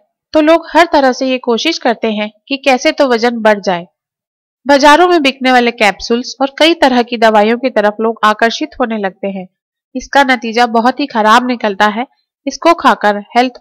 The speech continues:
और खराब हो जाती है। दोस्तों, वजन बढ़ाने के लिए घरेलू उपचार बेहद कारगर होते हैं,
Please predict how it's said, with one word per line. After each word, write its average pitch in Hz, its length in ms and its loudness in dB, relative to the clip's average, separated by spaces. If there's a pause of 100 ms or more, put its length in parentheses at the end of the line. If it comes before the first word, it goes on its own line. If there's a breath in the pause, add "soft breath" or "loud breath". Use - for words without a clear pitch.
और 277 180 6
खराब 220 400 2
हो 208 80 -2
जाती 190 400 -6
है। 190 100 -10 (580)
दोस्तों, 320 420 4
वजन 330 320 4
बढ़ाने 277 380 4
के 254 120 -6
लिए 262 200 -2
घरेलू 262 400 2
उपचार 247 460 0
बेहद 262 300 -2
कारगर 226 400 2
होते 247 280 0
हैं, 233 200 -2